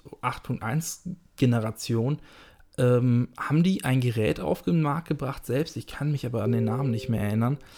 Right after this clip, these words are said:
ähm, wo, ähm, die eine arm-C P U drin hatten und haben dann ein Windows acht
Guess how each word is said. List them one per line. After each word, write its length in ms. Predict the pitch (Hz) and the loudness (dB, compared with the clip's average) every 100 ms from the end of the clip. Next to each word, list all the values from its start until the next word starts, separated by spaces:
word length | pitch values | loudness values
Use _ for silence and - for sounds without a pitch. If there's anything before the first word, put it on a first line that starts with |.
| - - - - | -20 -20 -20 0
ähm, 580 | 123 127 123 123 120 - - - - - | 6 6 6 6 4 0 -8 -20 -20 -16
wo, 600 | 131 127 131 131 131 131 | -4 2 4 6 4 4
ähm, 760 | 131 127 123 123 123 120 117 - - _ _ - - | 4 6 8 6 6 4 2 -2 -12 _ _ -20 -4
die 500 | 139 135 135 139 - - _ _ _ _ | 0 0 2 0 -4 -14 _ _ _ _
eine 140 | 143 107 | -2 0
arm-C 440 | 120 143 143 147 | 2 2 2 0
P 120 | 139 | 0
U 100 | 120 | -2
drin 260 | 123 147 220 | 0 0 0
hatten 240 | 233 - | -2 0
und 140 | 190 147 | 2 2
haben 100 | 151 | 2
dann 140 | 143 | 0
ein 400 | 95 123 127 127 - - - | 0 -2 0 -2 -4 -14 2
Windows 400 | 139 165 151 - | 4 4 2 -2
acht 680 | 139 160 - - - - | -2 -2 -4 -10 -10 -10